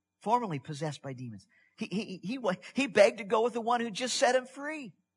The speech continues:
But Jesus challenged him to stay and challenged others to change.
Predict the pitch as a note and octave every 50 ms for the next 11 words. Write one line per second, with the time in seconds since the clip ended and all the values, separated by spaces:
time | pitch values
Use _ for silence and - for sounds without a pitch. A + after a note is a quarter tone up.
0 | _ _ _ _ _ _ _ _ _ _ _ _ _ _ _ _ _ _ _ _
1 | _ _ _ _ _ _ _ _ _ - D#3 D3+ A#2+ B2 F3 A3 A3 F3 F3+ F3
2 | - - - - G#3+ G#3+ A3 G#3 G3 - - G#3 G3+ F3+ D3+ C#3+ - - - -
3 | - G3+ G3+ F3+ D#3 B2+ A2 - _ _ _ _ _ _ _ _ _ _ _ _
4 | _ _ _ _ _ _ _ _ _ _ - D#3+ C3 - - F#3+ G#3 G#3+ A3+ G3+
5 | F3+ D3 - - - F#3+ A3+ A#3 A3 D#3+ C#3 B2 A2+ - - _ _ _ _ _
6 | _ _ _ _ _ _ - - C3 - - E3+ D#3 C#3 A#2 F#2+ - - - -